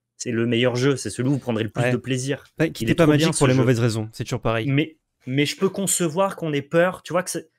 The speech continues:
Speaker 1: c'est pas comme si, euh, Marvel et compagnie, c'était que le côté B, tu vois.
Speaker 2: Hmm.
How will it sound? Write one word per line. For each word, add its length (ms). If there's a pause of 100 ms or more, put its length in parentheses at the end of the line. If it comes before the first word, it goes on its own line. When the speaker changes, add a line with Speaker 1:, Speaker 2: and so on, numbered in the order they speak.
(100)
Speaker 1:
c'est 120
pas 140
comme 160
si, 320
euh, 140
Marvel 420
et 60
compagnie, 360
c'était 280
que 120
le 80
côté 260
B, 180
tu 100
vois. 120 (140)
Speaker 2:
Hmm. 140